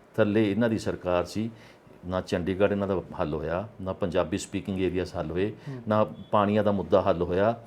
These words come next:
Speaker 1: ਨਾ ਰਾਜਧਾਨੀ ਦਾ ਮੁੱਦਾ ਹੱਲ ਹੋਇਆ, ਨਾ ਜਿਹੜਾ ਆਰਮੀ ਦਾ ਆਪਰੇਸ਼ਨ ਬਲੂ ਸਟਾਰ
Speaker 2: ਹੂੰ।
Speaker 1: ਹੋਇਆ ਸੀ, ਜਿਹੜੇ ਸ-, ਉੱਥੋਂ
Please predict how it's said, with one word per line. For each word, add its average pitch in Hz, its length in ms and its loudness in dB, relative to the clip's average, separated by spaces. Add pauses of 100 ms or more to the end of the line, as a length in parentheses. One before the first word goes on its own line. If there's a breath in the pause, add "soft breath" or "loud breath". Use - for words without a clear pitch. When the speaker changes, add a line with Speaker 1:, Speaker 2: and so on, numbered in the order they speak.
(240 loud breath)
Speaker 1:
ਨਾ 104 200 4
ਰਾਜਧਾਨੀ 98 440 4
ਦਾ 90 120 2
ਮੁੱਦਾ 87 320 2
ਹੱਲ 85 160 0
ਹੋਇਆ, 113 360 4 (260 loud breath)
ਨਾ 117 220 6
ਜਿਹੜਾ 117 420 6 (600)
ਆਰਮੀ 107 440 4
ਦਾ 101 340 2
ਆਪਰੇਸ਼ਨ 104 380 0
ਬਲੂ 117 180 2
ਸਟਾਰ 123 200 6
Speaker 2:
ਹੂੰ। - 80 2
Speaker 1:
ਹੋਇਆ 87 180 4
ਸੀ, 120 260 -2 (340 loud breath)
ਜਿਹੜੇ 110 320 4
ਸ-, 113 160 -10
ਉੱਥੋਂ 95 480 -2